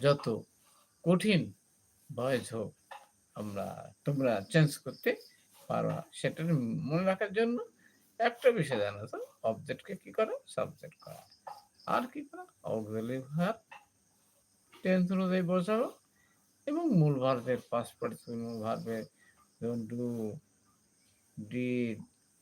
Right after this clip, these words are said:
done। ওকে, তাহলে ভার্বের রূপ সম্পর্ক তো কিন্তু তোমাকে জানতে হবে। এইভাবে যদি প্র্যাকটিস করো, তাহলে আশা করি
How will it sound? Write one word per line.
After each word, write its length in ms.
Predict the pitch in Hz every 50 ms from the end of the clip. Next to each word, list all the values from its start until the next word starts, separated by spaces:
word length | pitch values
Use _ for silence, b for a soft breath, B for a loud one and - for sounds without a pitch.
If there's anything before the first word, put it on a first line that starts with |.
| _ _ - 107 104 127
done। 480 | 127 123 123 120 120 117 113 113 107 104 127 156 - _ _ _ _ _ _ _ - - - _ _ _ _ _ _ _ _ _ -
ওকে, 200 | 254 - - - 110 - - _ _ _ _ -
তাহলে 180 | 131 131 131 131 131 123 117 117 131
ভার্বের 280 | 156 175 185 202 190 170
রূপ 140 | 190 220 220 220 - 269
সম্পর্ক 340 | 262 233 220 269 269 269 302 285 285
তো 60 | - 151 -
কিন্তু 180 | 135 123 117 127
তোমাকে 300 | 123 110 104 101 - 104 95 92
জানতে 300 | 95 95 95 98 95 - - 98
হবে। 180 | 95 - - - _ _ b b b b b b b b b _ _ _ _ _ 131 156
এইভাবে 340 | 220 254 262 254 190 135 127 110 113
যদি 160 | 117 - - - -
প্র্যাকটিস 360 | 123 139 156 - - 202 190 - -
করো, 180 | - 214 233 403 415 _ B B B B B B _ _ _
তাহলে 180 | - 120 110 - 107 110
আশা 200 | 110 - - 175 160 -
করি 180 | 120 95 82